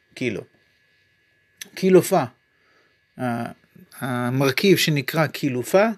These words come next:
הוא של שלושה מנה, קילו מאתיים. שוב, לפי חשבון של ארבע מאות גרם למנה.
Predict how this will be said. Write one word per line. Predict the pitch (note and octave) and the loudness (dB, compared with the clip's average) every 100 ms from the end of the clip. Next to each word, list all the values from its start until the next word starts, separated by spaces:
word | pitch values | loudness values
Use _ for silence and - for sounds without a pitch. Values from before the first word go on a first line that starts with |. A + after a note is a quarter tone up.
| _ _ - _ _ | _ _ -20 _ _
הוא | - F3 F#3+ F#3 | 2 4 4 0
של | - E3+ | 0 0
שלושה | E3 - E3 D#3+ - F#3 | 0 -2 0 0 0 0
מנה, | F3 D3 G2+ - _ _ _ _ _ _ | 0 -2 -8 -14 _ _ _ _ _ _
קילו | - G#3 G#3 G3 G3 | -6 -2 0 0 -2
מאתיים. | F#3+ D3 C#3+ A#2+ G2+ C#3 _ _ _ - - - _ | -6 -4 0 -2 -4 -16 _ _ _ -20 -20 -20 _
שוב, | - G3 | 6 6
לפי | D#3+ - D#3 | 6 2 0
חשבון | D3 D3 E3+ | 0 2 2
של | E3 D#3 | 0 0
ארבע | C#3 D3 | 2 2
מאות | D3+ D3+ | 2 -2
גרם | D3+ F#3 F3+ | 0 0 0
למנה. | D#3 C#3 | -4 -6